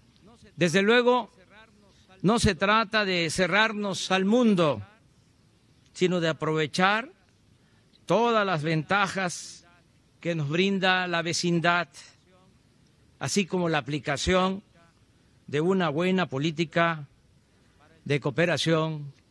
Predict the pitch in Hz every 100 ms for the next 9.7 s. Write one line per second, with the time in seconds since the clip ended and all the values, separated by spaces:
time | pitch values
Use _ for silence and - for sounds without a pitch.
0 | _ _ _ _ - 151 160 156 156 165
1 | 139 143 139 139 _ _ _ _ 226 226
2 | 208 _ _ _ _ _ - _ 202 226
3 | - 208 185 175 175 170 - 214 226 220
4 | 214 - 170 202 220 - 208 196 170 165
5 | 170 202 214 190 175 160 - 208 220 208
6 | 196 - - - - - _ _ _ _
7 | _ _ - 147 202 196 190 170 170 175
8 | 202 202 202 180 - - - 147 156 160
9 | 156 - 208 202 196 196 185